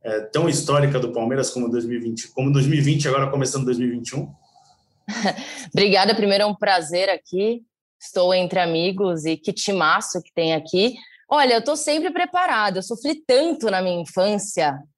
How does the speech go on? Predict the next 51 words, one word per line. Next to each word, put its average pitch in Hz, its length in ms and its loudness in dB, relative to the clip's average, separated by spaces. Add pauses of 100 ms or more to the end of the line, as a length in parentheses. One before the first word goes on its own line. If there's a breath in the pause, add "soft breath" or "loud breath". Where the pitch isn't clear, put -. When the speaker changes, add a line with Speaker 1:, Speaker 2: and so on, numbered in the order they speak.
Speaker 2:
que, 220 160 2
assim, 202 400 0
eu 208 100 4
acho 220 120 -2
que 262 60 0
eu 254 40 -4
fui 269 160 0
me 277 80 -2
preparando 269 600 2
ao 214 80 0
longo 202 240 -4
dos 175 220 -6
anos 226 320 0
pra 247 140 0
receber 226 720 0 (240)
essa 214 260 0
bênção 220 480 0
que 226 60 -12
o 196 40 -8
Palmeiras 214 440 2
tá 220 100 0
me 208 140 -2
proporcionando 196 760 0
nos 196 160 0
últimos 196 380 -4
tempos, 156 420 0
porque, 170 260 -2
olha, 196 480 4 (240 loud breath)
a 190 120 0
gente 202 260 0
merece 220 500 2
mesmo. 147 360 -8 (120)
Speaker 1:
Ah, 127 80 -20
legal. 127 360 -10
Agora 135 240 0
vamos, 139 320 0 (420)
antes 190 240 0
da 185 100 2
gente 170 280 0
entrar 147 340 0
já 135 180 2
nos 123 220 -2
assuntos 123 600 -4
de 107 100 -12
Recopa, 113 760 -4
falar 113 300 -2
mais 110 240 -6
com - 100 -8
a 104 40 -6
Luana 110 320 -4
sobre, 101 420 -8